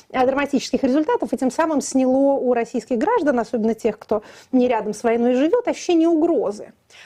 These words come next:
То есть, понимаете, опять же, если мы правильно всё это читаем, мне кажется, есть такое чувство. Воюем, воюем, ничего не происходит.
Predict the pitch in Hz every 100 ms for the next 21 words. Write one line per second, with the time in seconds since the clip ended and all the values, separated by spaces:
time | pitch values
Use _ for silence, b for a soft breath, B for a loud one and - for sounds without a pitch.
0 | - - 330 494 587 - 294 339 277 302
1 | 294 294 294 320 262 240 277 247 254 302
2 | - 494 339 269 277 - 440 339 - 247
3 | 226 311 - - 254 - - - - -
4 | B B B - 302 392 381 320 359 466
5 | 339 294 320 - 339 349 302 294 302 311
6 | - - 415 311 - 180 -